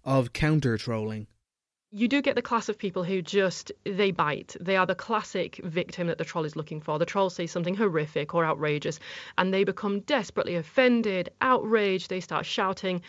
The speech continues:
Speaker 2: Those are the classic engagers, and it's like the gold win for the troll. That's who they want. You then get the James Blunt category of respondent, as I call them. That's the kind of person who finds trolling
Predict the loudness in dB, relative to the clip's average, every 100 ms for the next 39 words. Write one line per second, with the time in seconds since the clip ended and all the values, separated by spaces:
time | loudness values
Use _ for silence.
0 | -14 -16 0 6 6 6 0 -4 -6 -6
1 | -6 -4 -4 -4 -4 -4 -2 -2 -2 -4
2 | -2 -2 -2 -2 4 6 6 2 -4 -6
3 | -6 0 0 0 -2 -4 -6 -4 -4 -2
4 | -4 -4 -4 -2 -2 -2 -2 -2 -6 -12
5 | -18 -20 -20 -18 -18 -20 -2 4 6 6
6 | 4 0 0 0 2 4 4 2 -2 0
7 | 0 0 -4 -10 -10 -8 -4 0 0 0
8 | -2 -2 -2 -4 -6 -4 -4 0 0 0
9 | -2 -4 -6 -6 -4 -2 -2 -2 -2 -2
10 | -4 -8 -8 0 0 0 -2 2 2 2
11 | -2 0 -2 0 0 -2 2 4 4 2
12 | -2 -6 -2 0 2 0 -2